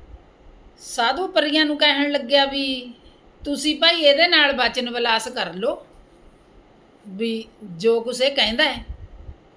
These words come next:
ਉਹ ਕਹਿੰਦੀ, "ਚਲੋ ਵੀ ਅਸੀਂ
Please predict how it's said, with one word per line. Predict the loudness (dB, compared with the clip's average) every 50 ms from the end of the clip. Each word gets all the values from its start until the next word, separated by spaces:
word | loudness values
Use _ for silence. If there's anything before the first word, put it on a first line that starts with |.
| _ _ _ _ _ _ -20 -14 -14 -14 -14 -14 -20 -20 _ _ _ _ _ _ _
ਉਹ | 0 2 4
ਕਹਿੰਦੀ, | 4 4 4 4 2
"ਚਲੋ | 2 2 4 4 4 2
ਵੀ | 2 0 -2 -2
ਅਸੀਂ | -4 -4 -6 -8